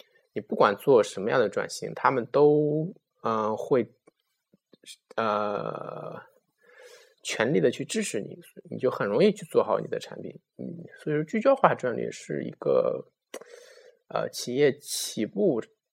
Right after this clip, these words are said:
初期非常好用的一个战略。比-，或者说是大企业去开创新的产品、新的业务的时候，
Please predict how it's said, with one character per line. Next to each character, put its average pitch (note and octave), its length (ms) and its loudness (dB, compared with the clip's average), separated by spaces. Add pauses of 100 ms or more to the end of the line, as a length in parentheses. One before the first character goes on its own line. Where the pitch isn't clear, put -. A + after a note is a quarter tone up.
(160)
初 G#3+ 220 0
期 - 280 -6
非 - 220 -4
常 C3+ 260 -4
好 - 360 -6
用 D#3+ 260 0
的 - 100 -8
一 - 100 -12
个 - 120 -10
战 - 280 -10
略。 - 200 -16 (1900)
比-， - 120 -8 (200)
或 D#3 200 4
者 A#2+ 100 4
说 C3+ 180 -4
是 - 160 -6
大 - 520 4
企 - 240 -12
业 A2 260 -2
去 - 260 -12
开 - 220 -8
创 A#2+ 360 -4
新 - 260 -4
的 C#3+ 100 0
产 B2 200 -8
品、 - 120 -10
新 - 160 -8
的 D#3 60 0
业 G3+ 240 0
务 - 160 -2
的 - 40 -8
时 - 200 -12
候， G2+ 180 0